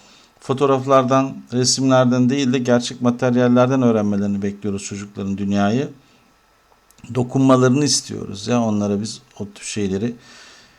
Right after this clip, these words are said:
Yani hele günümüzün çocukları bu nohut, yeşil mercimek gibi bu tür şeyleri hep tabakta görüp bir de sonra midelerinde hissediyorlar. Ee, biz onu sınıflarda masalarına koyarak onlara dokunup onlar üzerinde işlem yapmalarını istiyoruz.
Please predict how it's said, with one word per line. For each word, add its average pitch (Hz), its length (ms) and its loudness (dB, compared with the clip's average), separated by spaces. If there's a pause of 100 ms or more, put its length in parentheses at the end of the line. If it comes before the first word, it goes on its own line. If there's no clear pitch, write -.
(300)
Yani 123 380 4 (240)
hele 127 220 2
günümüzün 123 560 2
çocukları 123 880 0 (100)
bu 120 220 -2
nohut, 120 200 4 (120)
yeşil 117 300 -2
mercimek 120 600 4
gibi 113 140 -6
bu 117 120 -10
tür 123 120 -8
şeyleri 123 400 0
hep 131 140 -6
tabakta 120 460 0
görüp 120 440 0
bir 120 100 -4
de 123 60 -2
sonra 123 300 0
midelerinde 120 640 4
hissediyorlar. 107 760 -4 (800)
Ee, - 40 -20 (300)
biz 120 160 -2
onu 131 300 0 (340)
sınıflarda 127 760 2
masalarına 123 640 2
koyarak 127 380 0
onlara 123 380 2
dokunup 135 420 -4
onlar 127 240 0
üzerinde 120 420 0
işlem 135 360 -4
yapmalarını 95 480 -6
istiyoruz. - 640 -14